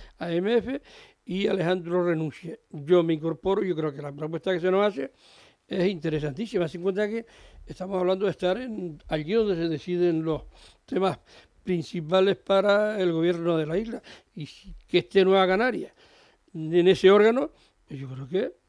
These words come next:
mm, es beneficioso. Otra cosa es que estemos pensando ya en las elecciones del dos mil veintitrés, que querramos situarnos, o queramos marcar diferencias que a mí me parecen legítimas, que el presidente del partido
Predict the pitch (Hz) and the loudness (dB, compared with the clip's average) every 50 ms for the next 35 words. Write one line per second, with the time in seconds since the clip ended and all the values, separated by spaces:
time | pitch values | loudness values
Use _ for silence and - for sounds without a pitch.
0 | - - - - - 208 - - - 285 320 - _ - 196 185 160 175 170 160 | -16 -14 -12 -10 -10 -12 -12 -12 -12 -14 -14 -16 _ -4 -2 -2 0 0 0 0
1 | 156 135 156 147 170 151 - _ - _ _ _ - 156 143 175 175 190 - 247 | -2 -6 -8 -12 -12 -14 -14 _ -20 _ _ _ -18 -14 -8 -6 -6 -6 -2 -4
2 | 214 202 214 - 220 214 220 220 - - _ _ - - _ _ _ _ - 175 | -4 -4 -4 -6 -6 -2 -2 -4 -4 -4 _ _ -20 -20 _ _ _ _ -6 -4
3 | 165 156 - - 180 180 180 180 180 180 165 175 185 202 208 202 202 185 165 156 | -4 -4 -2 -2 0 0 0 0 0 0 2 0 0 0 -2 -4 -4 -4 -2 -2
4 | 165 156 147 131 - - 170 165 151 147 151 143 147 135 143 151 151 147 135 135 | -2 -4 -4 -6 -6 -4 -4 -4 -4 -4 -6 -8 -8 -8 -8 -8 -8 -8 -8 -12
5 | _ _ - _ _ _ _ - 165 180 196 190 - 208 190 165 196 196 185 175 | _ _ -20 _ _ _ _ -4 -2 -2 -2 -2 -6 -10 -8 -4 -2 -2 -2 -2
6 | 170 170 160 151 156 160 151 151 156 165 170 175 175 170 190 196 202 220 208 - | -4 -6 -8 -4 -4 -6 -4 -4 -4 -4 -2 -2 -2 -4 -4 -4 -6 -8 -8 -8
7 | - - 135 139 135 - - - 165 147 147 156 160 175 180 185 185 180 180 202 | -8 -10 -10 -12 -12 -14 -16 -18 -18 -14 -8 -4 -2 0 0 0 -2 -6 -8 -8
8 | 202 196 190 185 180 175 175 185 180 175 190 226 196 196 202 208 202 _ _ - | -8 -8 -6 -8 -8 -8 -10 -10 -8 -8 -6 -6 -8 -8 -8 -10 -12 _ _ -20
9 | - - - _ _ _ _ - 175 170 160 160 147 123 _ - 190 190 180 175 | -20 -20 -20 _ _ _ _ -8 -6 -4 -4 -4 -4 -6 _ -4 -2 0 0 0
10 | 180 - - 160 151 147 160 143 135 151 147 185 214 202 208 185 165 160 156 160 | -2 -4 -6 -12 -14 -12 -12 -8 -6 -2 -2 -2 0 0 0 0 0 0 0 0
11 | 165 151 160 160 170 - - - - - - _ _ _ - - _ _ _ _ | -2 -2 -2 -4 -4 -4 -6 -10 -12 -12 -14 _ _ _ -20 -20 _ _ _ _
12 | - 165 151 127 147 170 180 - - 240 254 233 220 - - 240 233 240 247 208 | -10 -8 -8 -6 -6 -8 -10 -8 -8 -8 -8 -8 -12 -12 -14 -14 -12 -12 -12 -12
13 | 214 220 226 - 214 196 202 _ _ - - - - 185 165 156 151 151 156 151 | -14 -14 -14 -14 -14 -14 -16 _ _ -14 -14 -14 -12 -8 -6 -6 -4 -4 -4 -6
14 | 139 160 160 143 - - 180 180 175 156 - | -4 -6 -8 -8 -8 -8 -8 -8 -8 -8 -12